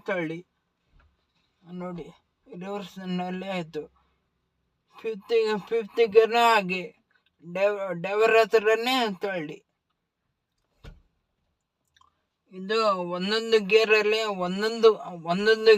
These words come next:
ಗೇರ್‌ನಿಂದ ಒಂದೊಂದು ಕಡೆ ಹೋಗಬೇಕಂದರೆ ಸ್ವಲ್ಪ ನಿಲ್ಲಿ, ಒಂದು, ಒಂದು ಸೆಕೆಂಡ್ ನಿಲ್ಲಿ. ಏಕೆಂದರೆ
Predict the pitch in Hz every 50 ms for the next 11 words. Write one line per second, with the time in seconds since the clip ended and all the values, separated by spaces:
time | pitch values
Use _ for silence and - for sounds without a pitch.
0 | 190 175 185 214 220 220 220 214 208 196 196 196 202 202 190 190 190 196 208 220
1 | 226 214 196 - - 214 208 208 208 208 208 202 165 - 175 175 180 185 196 190
2 | 190 196 196 185 196 190 180 202 196 196 190 190 196 196 220 240 240 _ _ _
3 | _ _ _ _ _ _ - 220 220 220 208 233 233 233 220 208 196 190 208 202
4 | 208 202 190 180 180 180 185 196 196 196 196 - - 175 175 180 190 202 202 220
5 | 220 208 - - 220 202 - 233 220 233 226 226 208 202 202 202 190 180 165 151
6 | 143 143 _ _ _ _ _ _ _ _ _ _ _ _ _ _ _ _ _ _
7 | - 180 180 208 208 208 202 208 208 202 214